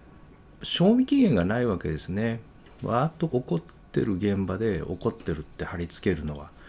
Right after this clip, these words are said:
まあ、それも解釈なので、本当に怒ってるのか、演技で怒ってるのか、それは山田部長の親愛の表現で、本当は怒ってるんじゃないのかって、そういう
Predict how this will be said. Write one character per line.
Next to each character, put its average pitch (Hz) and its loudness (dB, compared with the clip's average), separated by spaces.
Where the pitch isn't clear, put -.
ま 78 0
あ、 - -20
そ - -2
れ 120 2
も 110 0
解 120 2
釈 82 -4
な 78 -4
の 76 -6
で、 78 -10
本 131 0
当 131 2
に 127 6
怒 123 2
っ 120 -2
て 95 0
る 85 2
の 76 -4
か、 - -6
演 117 2
技 90 0
で 76 -2
怒 76 -4
っ 78 -4
て - -12
る 71 -10
の 73 -14
か、 71 -12
そ - -4
れ 117 0
は 110 2
山 113 2
田 113 2
部 107 -2
長 80 -4
の 76 -8
親 110 -2
愛 107 0
の 101 -2
表 98 -4
現 78 -4
で、 76 -8
本 113 -4
当 107 0
は 101 2
怒 101 0
っ 110 -4
て - -4
る 78 -2
ん 76 -6
じ 80 -4
ゃ - -6
な 87 -4
い 82 -6
の - -10
か - -16
っ - -18
て、 - -14
そ - -4
う 131 4
い 131 2
う 127 -2